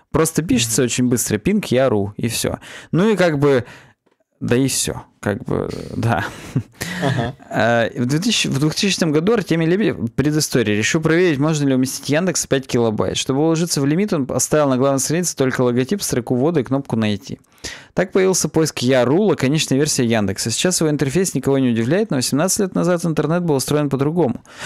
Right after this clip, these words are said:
Speaker 1: Владельцы сайтов стремились показать на главное всё лучшее сразу, на этом фоне Я точка ру смотрелся аскетично, поэтому необычно.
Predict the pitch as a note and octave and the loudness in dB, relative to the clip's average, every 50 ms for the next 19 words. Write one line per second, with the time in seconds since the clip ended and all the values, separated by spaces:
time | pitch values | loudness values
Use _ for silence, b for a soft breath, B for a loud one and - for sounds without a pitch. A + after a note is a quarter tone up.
0 | B C#3 - C3 C3 C3+ E3+ F#3 E3+ - - - F3+ F3+ F3+ E3 C#3+ C3 - - | B -4 0 0 2 4 4 2 2 0 0 0 2 2 2 0 -2 -2 -2 0
1 | C#3+ D3+ D#3 D#3 C#3+ C3 - D3 - - C#3+ D3+ D3+ C3+ C#3 A#2+ B2 C3+ C3+ C3+ | 0 2 2 0 0 -2 -2 -2 0 2 2 2 2 2 0 2 2 2 4 2
2 | B2 A#2 A2 - B2 A#2+ A#2+ B2 - - A#2+ A2 - - - G#3 G#3+ F#3+ D3 C3 | 2 0 0 0 0 2 2 0 0 0 -2 0 0 0 0 0 0 0 0 0
3 | A#2+ A#2+ A#2+ A#2 A#2 - E3 E3+ D#3 C#3 B2 A2+ A#2+ B2 A#2 - - - - - | 0 0 -2 -2 -2 0 0 0 0 0 0 2 2 0 0 -2 -4 -8 -4 -2
4 | C3+ D#3+ F3+ D3+ - C3+ B2+ C3+ D3 C#3+ - B2+ A#2 - - - A#2 - F#3+ F#3+ | -2 0 0 0 0 0 0 0 0 0 0 -2 -4 -4 -6 -8 -6 -4 -4 -4
5 | - - C3+ A2+ - A#2+ B2 - C3 B2 A#2 A#2 A2+ A2 G#2 G#2 - - - - | -2 -2 -2 0 0 0 0 0 0 0 0 0 0 0 -2 -2 -4 -6 -8 -10
6 | - D3+ | -12 -14